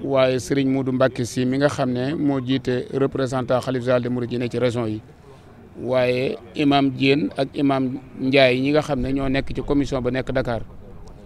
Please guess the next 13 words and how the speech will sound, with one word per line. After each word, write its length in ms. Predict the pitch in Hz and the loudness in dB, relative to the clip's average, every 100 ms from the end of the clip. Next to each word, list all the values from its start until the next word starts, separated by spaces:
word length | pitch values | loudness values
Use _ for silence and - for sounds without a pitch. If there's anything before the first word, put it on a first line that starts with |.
| - - | -18 -8
ñoom 260 | 127 131 127 | -2 0 2
ñëpp 280 | 147 - 113 | 2 0 0
dañuy 320 | 135 135 123 | 2 2 4
jokkoo 300 | 147 156 147 | 4 4 2
ak 140 | 147 139 | 2 2
ñoom. 300 | 127 113 135 - - - - - - | 2 -2 -4 -12 -20 -20 -20 -20 -20
Su 120 | - 139 | -4 2
ko 80 | |
defee, 260 | 143 139 139 | 4 6 4
luñ 220 | 135 160 | 4 2
fi 100 | 165 | 2
tënke 320 | - 156 139 | 4 4 4
nag, 160 | 127 131 | 2 2